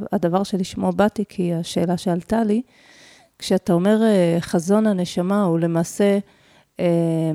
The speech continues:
הוא מתפתח בתוך הדינמיות של החיים. זאת אומרת, יש את הדבר הזה המסוים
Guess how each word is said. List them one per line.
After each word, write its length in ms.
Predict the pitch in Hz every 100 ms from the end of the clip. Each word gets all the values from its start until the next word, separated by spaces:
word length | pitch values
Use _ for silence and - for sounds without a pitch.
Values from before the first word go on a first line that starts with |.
| 160 - _ _ _ _ _ _ _ _
הוא 120 | - 196
מתפתח 600 | - - 185 262 277 -
בתוך 320 | 196 - 233
הדינמיות 680 | 208 180 190 202 208 196 202
של 140 | 214
החיים. 480 | 185 - 214 202 151 - _
זאת 180 | - -
אומרת, 280 | 202 185 214
יש 280 | 226 226
את 140 | 233 -
הדבר 460 | 185 180 175 190
הזה 440 | 185 170 185 175 165 156 _ -
המסוים 760 | 196 190 - 185 180 175 165